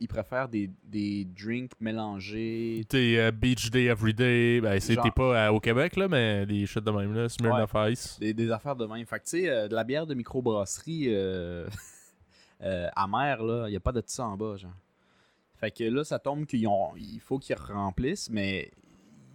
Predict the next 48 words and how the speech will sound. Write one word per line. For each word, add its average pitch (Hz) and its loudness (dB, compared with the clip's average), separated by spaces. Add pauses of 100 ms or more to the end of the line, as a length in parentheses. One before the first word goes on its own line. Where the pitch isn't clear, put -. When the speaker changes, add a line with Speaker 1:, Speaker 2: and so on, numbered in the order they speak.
(140)
Speaker 1:
la 110 -2
dernière 131 -2
bière 117 0
qui - -6
avait 104 -4
de 101 -6
l'allure, 104 0
c'était - -12
comme 101 -8
une 92 -6 (180)
Pilsner 107 -4
bien 101 -4
normale. 101 -4 (400)
Puis - -20
tout - -10
le 120 4
reste 117 -4
qu'ils 131 -8
ont 123 -2
à 110 0
date, 113 -2
c'est 101 -10
genre 98 -12
de 104 -18
la 123 0
Long 113 -2
Island 110 0
Iced 98 -8
Tea, 113 -6
du 113 -18
Coca-Cola, 104 -4
de 101 -8
la 92 -2
White 98 -4
Claw, 101 -8
tu 98 -20
sais, 110 -14
c'est 101 -12
comme, 95 -10 (500)
man, 98 -6
moi, 117 -10
je 117 -14
veux 117 -14
quelque 123 -8
Speaker 2:
Ben, 165 6
Speaker 1:
chose 175 8
Speaker 2:
White 208 4
Claw, 254 0